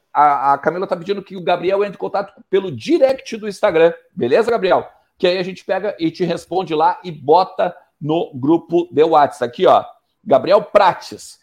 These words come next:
Já me cadastrei no cadastro do grupo do WhatsApp, mas não me colocaram lá ainda. Então, entre em contato com a gente no Instagram, diretaço ali, que a gente te coloca, beleza, Gabriel? Ah, vamos, ô, ô, Leandro Bez, e essa questão lá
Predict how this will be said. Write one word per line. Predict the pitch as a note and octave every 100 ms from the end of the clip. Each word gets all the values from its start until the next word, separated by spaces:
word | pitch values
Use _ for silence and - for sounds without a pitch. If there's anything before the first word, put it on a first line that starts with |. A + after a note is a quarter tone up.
| _
Já | C3+ C3+
me | C#3+
cadastrei | D#3+ D3+ E3+ G3+
no |
cadastro | F#3+ F3+ E3+ E3+
do | D3+
grupo | D3+
do | D#3+
WhatsApp, | D#3+ G3 F#3+
mas | G3
não | F#3+
me | F#3+
colocaram | F#3+ F#3 F#3 F#3 F3+
lá | F3 F3+ -
ainda. | E3 F#3 D#3+ E3 A#2+ - _
Então, | - E3+ G#3+ - _
entre | E3+ A#3+
em | D4
contato | B3+ A3+ A3+ -
com | G3+
a |
gente | E3+ F#3 F#3
no | F#3 F#3
Instagram, | F3+ F3 C#3 E3 - _ _
diretaço | - D#3 D#3+ - E3 - C#3+
ali, | D3 D#3 _ _ _
que | D#3 D#3 C#3+
a | C#3+
gente | C3+ D3 -
te | -
coloca, | - D#3 B2 G#2+ F#2
beleza, | G2+ D#3+ E3+
Gabriel? | E3+ E3 D#3 - - _ _ _ _ _ _ _ _ _ D3+ D#3 _
Ah, | D3+ E3+ E3+ E3+ D#3+
vamos, | G#3+ E4+
ô, | C4+ F#3+ F#3+ F#3 F#3 F#3+
ô, | F3+
Leandro | F3+ G3+ G3
Bez, | G3+ B3+ D3 - -
e | A3+ F#4+
essa | F4+ C4
questão | B3 F3+ - A3+ A3
lá | E3+ F3 G3+